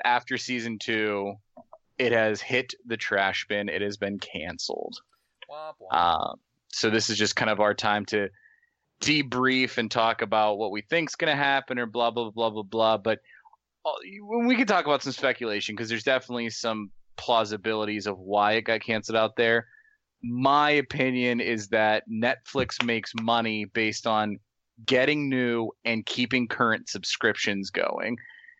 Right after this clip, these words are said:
Speaker 1: And I feel like with their content, 'cause I looked it up, they spent eight bil-, eight billion, I think, this past year on original content.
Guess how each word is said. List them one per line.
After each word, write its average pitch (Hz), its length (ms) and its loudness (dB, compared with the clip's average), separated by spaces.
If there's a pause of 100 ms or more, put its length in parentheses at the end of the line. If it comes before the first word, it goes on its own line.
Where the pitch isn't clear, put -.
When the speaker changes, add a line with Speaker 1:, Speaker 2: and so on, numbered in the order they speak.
(160)
Speaker 1:
And 127 140 4
I 117 100 4
feel 127 260 2
like 120 220 2
with 110 160 -2
their 120 220 4
content, 120 600 -2
'cause 101 120 -4
I 107 60 2
looked 117 260 0
it 107 80 2
up, 107 200 2
they 107 140 0
spent 107 460 -2 (680)
eight 127 260 2 (180)
bil-, 131 400 2 (240)
eight 135 260 -2
billion, 175 340 2
I 208 80 2
think, 196 280 -4
this 185 240 0
past 190 380 -2
year 196 360 0 (220)
on 123 500 2 (200)
original 135 400 -2
content. 165 600 0